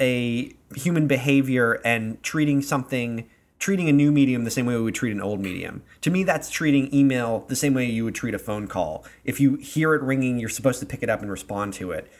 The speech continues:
But the thing about email is that you can respond to it later, and that actually is potentially the value of it. So it's not so much that the technology is bad, it's that we're using it in a way that may not be correct. And the other points of it being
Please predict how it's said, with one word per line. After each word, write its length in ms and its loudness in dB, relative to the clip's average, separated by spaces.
But 340 2
the 80 -6
thing 160 2
about 180 4
email 240 2
is 140 -2
that 100 -4
you 160 -2
can 640 -4
respond 420 0
to 160 0
it 80 -4
later, 560 0
and 140 0
that 120 4
actually 540 0
is 320 -6
potentially 360 0
the 100 -2
value 380 2
of 80 -4
it. 160 -6
So 260 2
it's 140 -6
not 240 -2
so 80 0
much 200 -4
that 120 -4
the 80 -12
technology 560 -2
is 100 -6
bad, 380 0
it's 120 -12
that 140 -2
we're 120 -2
using 440 0
it 120 -2
in 100 -4
a 60 -2
way 180 0
that 160 -8
may 260 -2
not 300 -2
be 140 -6
correct. 640 -10
And 80 0
the 80 2
other 120 2
points 260 -2
of 60 -2
it 100 -2
being 460 0